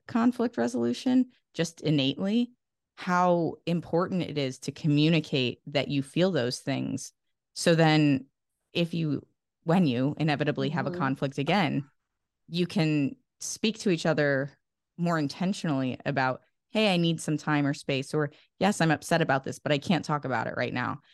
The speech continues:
Speaker 1: because I know if I talk about it right now, I'm gonna explode," right?
Speaker 2: Right.
Speaker 1: And nobody
Speaker 2: Yep.
Speaker 1: wants that because that doesn't
Speaker 2: Yep.
Speaker 1: end well for any of us.
Speaker 2: Yep.
Speaker 1: And so I find it really fascinating how, you know, you grow up, and I think a lot of times we're taught to resolve conflict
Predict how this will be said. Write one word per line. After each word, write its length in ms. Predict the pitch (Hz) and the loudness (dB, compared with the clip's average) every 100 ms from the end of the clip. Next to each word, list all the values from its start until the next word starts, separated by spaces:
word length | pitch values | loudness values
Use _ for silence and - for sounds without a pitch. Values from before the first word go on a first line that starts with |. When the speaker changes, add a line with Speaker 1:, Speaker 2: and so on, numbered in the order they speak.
| _ _ | _ _
Speaker 1:
because 320 | - 180 151 - | -2 2 0 2
I 200 | 175 233 | 2 4
know 220 | 165 131 | 4 2
if 100 | 139 | 2
I 100 | 139 | -2
talk 220 | 214 233 | 0 0
about 180 | 247 147 | 2 0
it 60 | 117 | 0
right 120 | 139 | 0
now, 220 | 143 143 - | 0 -2 -2
I'm 160 | 147 | -2
gonna 160 | 143 139 | 0 0
explode," 560 | 135 - 131 - - - | -2 -6 -6 -6 -8 -4
right? 300 | 143 139 143 | 0 2 0
Speaker 2:
Right. 0 | |
Speaker 1:
And 320 | - 165 151 | 2 0 0
nobody 360 | 170 170 170 175 | -2 0 2 4
Speaker 2:
Yep. 60 | |
Speaker 1:
wants 200 | 233 254 | 4 2
that 280 | - 156 151 | 0 -2 -2
because 260 | 175 202 160 | -4 -4 -4
that 160 | 151 | -4
doesn't 180 | 151 156 | -4 -2
Speaker 2:
Yep. 60 | 139 | -2
Speaker 1:
end 100 | 135 | -2
well 160 | 135 | -4
for 200 | 123 - | -4 -6
any 200 | 65 - | -6 -6
of 60 | - | -8
us. 320 | - - - - | -8 -10 -16 -2
Speaker 2:
Yep. 80 | 156 | 2
Speaker 1:
And 160 | 151 143 | 4 4
so 320 | 156 147 139 - _ _ _ | 4 2 2 -8 _ _ _
I 80 | 165 | -2
find 180 | 185 214 | 2 4
it 60 | 170 | 4
really 280 | 165 170 | 2 2
fascinating 800 | 165 147 131 - 175 147 131 131 131 | 0 0 -2 -2 0 0 0 0 -2
how, 520 | 131 139 135 131 139 _ _ _ _ _ _ _ - | -2 0 0 0 -4 _ _ _ _ _ _ _ -10
you 140 | 180 | 0
know, 120 | 160 151 | 2 2
you 180 | 156 | 0
grow 300 | 160 175 226 | -2 0 0
up, 240 | 185 160 160 | 2 0 -2
and 140 | 151 | -4
I 100 | 143 | -4
think 180 | 143 147 | -4 -4
a 60 | 143 | -4
lot 260 | 139 143 | -2 -2
of 100 | 147 | -4
times 580 | - 143 135 135 131 - | -8 -4 -2 0 0 -2
we're 180 | 139 135 | -4 -4
taught 360 | - 135 - - | -2 -4 -4 -4
to 120 | 139 | -2
resolve 340 | 143 143 139 | 0 2 0
conflict 560 | - 143 135 131 135 | -2 -2 -2 0 -4